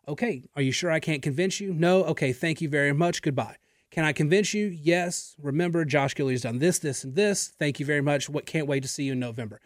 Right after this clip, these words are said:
"You didn't go vote? Why not?" "Well, let me just tell you about your choices here. I don't go negative. I don't pay attention to Monique Blanco Boule. I don't pay attention to any of the negative things that come out. I focus entirely on getting out the vote."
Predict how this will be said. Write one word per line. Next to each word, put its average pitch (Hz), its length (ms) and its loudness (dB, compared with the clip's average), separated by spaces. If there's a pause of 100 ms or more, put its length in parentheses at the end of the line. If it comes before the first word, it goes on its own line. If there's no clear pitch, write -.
(200)
"You 135 100 -2
didn't 226 200 8
go 294 140 8
vote? 269 280 6
Why 214 260 2
not?" 214 300 2
"Well, 175 260 0
let 208 140 0
me 240 60 2
just 233 220 -2
tell 262 280 2
you 147 180 4
about 156 320 2
your 175 120 2
choices 196 520 0
here. - 320 -16 (1120)
I 165 160 4
don't 220 340 6
go 214 220 4
negative. 196 320 2
I 143 80 4
don't 220 160 6
pay 220 180 6
attention 233 500 2
to 190 140 0
Monique 160 320 0
Blanco 143 300 -2
Boule. 269 440 2
I 160 120 4
don't 143 240 2
pay 139 160 0
attention 143 380 -2
to - 120 -6
any 269 180 6
of 262 60 4
the 220 80 6
negative 208 320 4
things 180 240 0
that - 140 -8
come 143 240 -4
out. 165 240 0 (720)
I 147 140 2
focus 151 420 0
entirely 202 880 2 (260)
on 139 180 -2
getting 175 380 6
out 139 220 2
the 131 80 -6
vote." - 480 -12